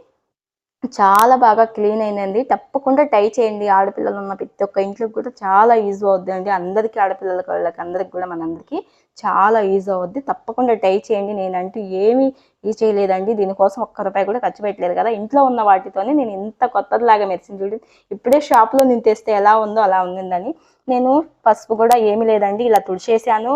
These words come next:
వాటర్లో ఇలా క్లీన్ చేసుకున్నాను కదా. ఇం-, చూడండి నేను వాటర్లో క్లీన్ చేశాను.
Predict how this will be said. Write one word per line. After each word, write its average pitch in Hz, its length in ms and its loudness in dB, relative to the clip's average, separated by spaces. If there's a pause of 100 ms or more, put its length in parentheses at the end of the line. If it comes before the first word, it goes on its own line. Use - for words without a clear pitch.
వాటర్లో 202 520 2
ఇలా 208 220 4
క్లీన్ 208 340 -2
చేసుకున్నాను 190 500 -2
కదా. 202 220 4 (1040)
ఇం-, 208 260 -10
చూడండి 240 360 -2 (600)
నేను 185 160 -8
వాటర్లో 208 380 -2
క్లీన్ 214 340 -2
చేశాను. 233 440 2